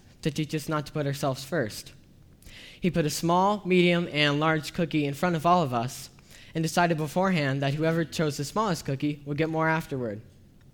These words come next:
Now, as kids, the choice seemed quite easy because we obviously all wanted the largest cookie. I had no idea that I would be rewarded for taking the smallest one, so I grabbed the biggest one that was left.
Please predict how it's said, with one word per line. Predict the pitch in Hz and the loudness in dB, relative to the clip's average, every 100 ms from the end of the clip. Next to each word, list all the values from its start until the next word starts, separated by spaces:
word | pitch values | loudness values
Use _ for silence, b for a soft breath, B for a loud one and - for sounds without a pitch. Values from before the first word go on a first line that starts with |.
| - - - B B B | -20 -20 -20 B B B
Now, | 185 | 2
as | 165 | 2
kids, | - 233 196 147 151 | 4 6 6 4 -2
the | |
choice | 151 180 160 | -2 0 0
seemed | - 143 135 | 0 -2 2
quite | 180 160 | 4 4
easy | 147 131 120 | 2 0 -2
because | 110 - 135 | -4 -4 -4
we | 127 110 - | -2 -6 2
obviously | 156 147 131 - 135 | 2 2 0 0 0
all | 127 | 0
wanted | 127 135 120 | 0 -2 -2
the | 120 | -2
largest | 123 117 110 - - | -2 -2 -4 -12 -8
cookie. | 147 139 101 - - - - - - - B B B B B B B B B | -6 -4 -8 -10 -20 -20 -20 -20 -20 -20 B B B B B B B B B
I | 147 | 2
had | 165 | 4
no | 147 160 196 | 4 4 4
idea | 175 180 202 | 4 4 4
that | 160 147 | 4 2
I | |
would | 147 139 | 2 2
be | 143 | 0
rewarded | 135 160 220 196 | 0 2 2 2
for | 165 | -2
taking | 147 190 196 156 | -2 0 0 -2
the | 139 | -2
smallest | 143 131 120 - | -4 -4 -4 -6
one, | 110 113 127 - - - - B B | -8 -6 -10 -14 -20 -20 -20 B B
so | - | 0
I | 147 120 | 4 4
grabbed | 123 131 135 | 4 4 4
the | 135 | 2
biggest | 139 139 139 | 0 -2 0
one | 143 | 0
that | 143 | 0
was | 143 143 | 0 2
left. | 165 120 - | 2 2 -4